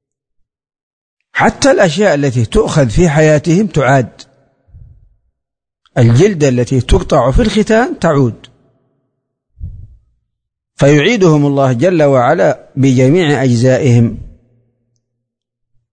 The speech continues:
قال: "فيها تحيون وفيها تموتون ومنها تخرجون"،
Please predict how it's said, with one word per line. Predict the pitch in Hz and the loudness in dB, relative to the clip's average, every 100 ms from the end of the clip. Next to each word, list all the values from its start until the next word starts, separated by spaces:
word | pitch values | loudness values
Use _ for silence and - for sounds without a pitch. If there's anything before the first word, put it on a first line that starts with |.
| _ _ _ - | _ _ _ -4
قال: | 135 135 151 147 135 | 0 2 2 0 -4
"فيها | 151 151 151 | -2 0 0
تحيون | 147 139 139 147 147 | -2 -4 -2 0 2
وفيها | 147 147 131 151 147 | 2 0 0 2 2
تموتون | 147 143 143 139 - 143 143 | 2 2 2 2 0 0 2
ومنها | 139 143 139 139 | 2 2 2 0
تخرجون"، | 135 123 135 127 135 135 135 120 - | -2 -2 0 2 2 2 2 0 -6